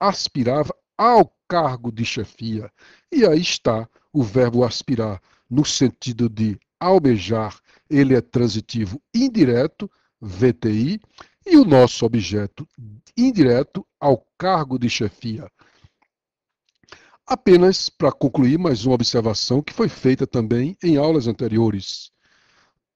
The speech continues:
Por regra, o verbo transitivo indireto não admite voz passiva.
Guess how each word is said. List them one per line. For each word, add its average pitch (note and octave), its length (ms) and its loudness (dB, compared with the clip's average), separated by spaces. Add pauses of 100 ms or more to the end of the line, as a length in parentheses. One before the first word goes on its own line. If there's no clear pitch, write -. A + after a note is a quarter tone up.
(100)
Por D4+ 120 6
regra, C3+ 540 2 (320)
o A#2+ 120 0
verbo C3 360 2
transitivo B2+ 880 2 (120)
indireto D#3 800 2 (280)
não D3 460 6
admite C3 560 0
voz A#2 260 0
passiva. A2 680 -6